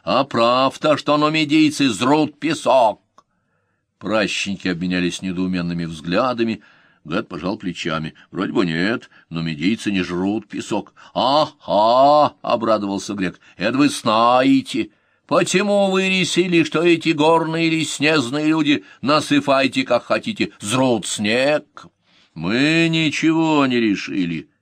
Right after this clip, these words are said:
Мы слыхали», обиделся Бармакар. «Вот скифы жрут конину», сообщил грек на эллинском. «А кто это такие?» «Народ. Там, далеко».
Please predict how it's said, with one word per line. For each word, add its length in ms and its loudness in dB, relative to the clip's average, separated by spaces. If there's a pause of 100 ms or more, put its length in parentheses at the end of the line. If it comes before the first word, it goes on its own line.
(240)
Мы 360 0
слыхали», 1000 0 (240)
обиделся 600 -4
Бармакар. 520 -6 (920)
«Вот 380 0
скифы 760 0
жрут 460 2
конину», 680 0
сообщил 500 -2
грек 340 -2 (200)
на 160 -2
эллинском. 480 -2 (720)
«А 200 -4
кто 340 -4
это 180 0
такие?» 480 -2 (300)
«Народ. 760 0 (540)
Там, 460 0 (260)
далеко». 600 -4